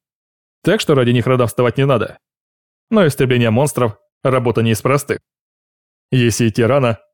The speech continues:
то тут есть безопасные, хорошо оплачиваемые и выгодные задания. Например, сбор трав и ношение багажа авантюристов рангом выше. Конечно, встречается что-то опасное, потому надо внимательно изучать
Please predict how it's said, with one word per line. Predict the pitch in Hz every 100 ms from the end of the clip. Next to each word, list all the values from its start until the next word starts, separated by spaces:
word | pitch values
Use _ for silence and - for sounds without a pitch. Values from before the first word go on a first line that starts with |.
| -
то | 240
тут | 170 143
есть | 127
безопасные, | 123 117 202 202 139
хорошо | 123 120 -
оплачиваемые | 117 151 170 139 123 120 110 -
и | 117
выгодные | 175 175 113 107
задания. | 120 123 104 69 - _ _ _ _ _ _ -
Например, | 208 202 196 175
сбор | 135 117
трав | - 135 - _ -
и |
ношение | 175 127 127 117
багажа | 113 110 120
авантюристов | 117 110 123 160 120 - _ _
рангом | 139 123 113 139
выше. | 131 - - - _ _ _ _ _ _ _
Конечно, | 135 120 110 113
встречается | - 113 156 165 117
что-то | - 117 120
опасное, | 131 110 - - _ _ _
потому | 220 220 226
надо | 185 175
внимательно | 131 147 185 127
изучать | 113 117 131